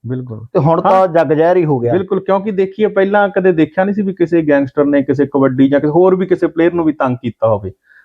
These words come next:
Speaker 1: ਪਰ ਹੁਣ ਜਿਹੜੀਆਂ ਚਾਰ ਪੰਜ ਮੌਤਾਂ ਹੋਈਆਂ, ਇਹ, ਜਾਣੀ ਕਿ, ਇੱਕ ਬੜੀ ਗੁੰਝਲਦਾਰ ਬੁਝਾਰਤ ਬਣ ਕੇ ਰਹਿ ਗਈ ਆ ਵੀ ਇਹ ਕਿਸ ਤਰ੍ਹਾਂ ਹੋਇਆ, ਹਨਾ?
Speaker 2: ਹਾਂਜੀ, ਹਾਂਜੀ। ਤਾਂ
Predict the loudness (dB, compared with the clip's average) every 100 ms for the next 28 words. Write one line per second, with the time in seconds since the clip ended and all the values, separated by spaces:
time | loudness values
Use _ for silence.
0 | _ -2 2 0 2 2 2 2 2 2
1 | 0 0 -2 -2 -6 -6 -2 0 0 -2
2 | 0 0 2 2 2 0 0 2 0 2
3 | 2 2 0 -6 0 0 2 0 2 2
4 | 4 2 2 0 2 2 0 -2 -2 0
5 | 0 0 0 0 0 0 -2 -4 -4 -4
6 | -2 -4 -6 -8 -10 -10 -2 0 2 2
7 | 0 -6 -12 _ _ -20 -20 -20 _ 2
8 | 4 4 4 2 0